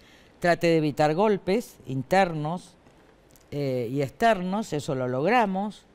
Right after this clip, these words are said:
Así que, y ahora estoy como separada de la política partidaria y no quiero formar parte de los extremos de Juntos por Cambiemos, ni tampoco de los extremos radicalizados del kirchnerismo.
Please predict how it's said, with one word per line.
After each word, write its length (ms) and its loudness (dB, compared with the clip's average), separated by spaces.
Así 400 -6
que, 640 -4
y 100 -2
ahora 360 2
estoy 280 -4
como 260 -8
separada 760 0
de 80 -2
la 180 -2
política 800 -4
partidaria 760 -2
y 140 -4
no 340 -2
quiero 300 -2
formar 580 -2
parte 380 0
de 80 -2
los 200 -6
extremos 720 -6
de 120 -2
Juntos 380 -6
por 220 -6
Cambiemos, 720 -6
ni 140 0
tampoco 580 0
de 80 -2
los 220 -6
extremos 480 -4
radicalizados 720 -2
del 160 -6
kirchnerismo. 680 -10